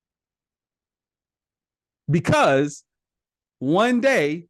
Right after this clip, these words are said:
you being your natural, whole, and complete, and perfect self,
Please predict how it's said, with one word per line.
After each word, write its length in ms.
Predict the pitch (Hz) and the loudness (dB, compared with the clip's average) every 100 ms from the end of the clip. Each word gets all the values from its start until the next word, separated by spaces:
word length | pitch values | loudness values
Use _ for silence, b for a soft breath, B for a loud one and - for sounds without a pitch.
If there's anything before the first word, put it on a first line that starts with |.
| - | -16
you 240 | 139 214 | -6 -4
being 320 | 196 233 220 185 | -2 -2 -2 -4
your 140 | 156 | -8
natural, 720 | 156 160 175 175 240 269 _ _ | -6 -8 -8 -10 -10 -12 _ _
whole, 520 | - 170 180 208 254 B B | -6 -4 -2 -2 -4 B B
and 180 | 208 214 | -16 -8
complete, 640 | 269 240 226 269 190 - _ _ _ _ _ _ - | -6 -6 -6 -6 -8 -10 _ _ _ _ _ _ -6
and 220 | 185 175 | -6 -4
perfect 440 | - 190 269 269 | -4 -4 -4 -8
self, 460 | - 370 302 214 | -6 -4 -4 -4